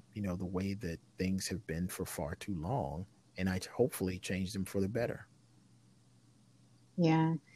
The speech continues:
Speaker 2: Can you, uh, since you are the expert on this, um, and, and we can move away, um, but I really thank you for what you're doing in this industry, but move up, moving away from, from the media,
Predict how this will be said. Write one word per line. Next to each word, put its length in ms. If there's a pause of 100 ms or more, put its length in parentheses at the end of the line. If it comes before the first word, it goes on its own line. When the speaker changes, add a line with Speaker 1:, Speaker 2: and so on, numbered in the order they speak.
(420)
Speaker 2:
Can 180
you, 520
uh, 340
since 380
you 260
are 340
the 200
expert 480
on 180
this, 480
um, 540
and, 200
and 160
we 120
can 340
move 400 (120)
away, 580 (100)
um, 540 (160)
but 160
I 240
really 420
thank 240
you 160
for 240
what 160
you're 160
doing 400
in 240
this 220
industry, 500 (300)
but 120
move 240
up, 160
moving 360
away 320
from, 400
from 260
the 100
media, 560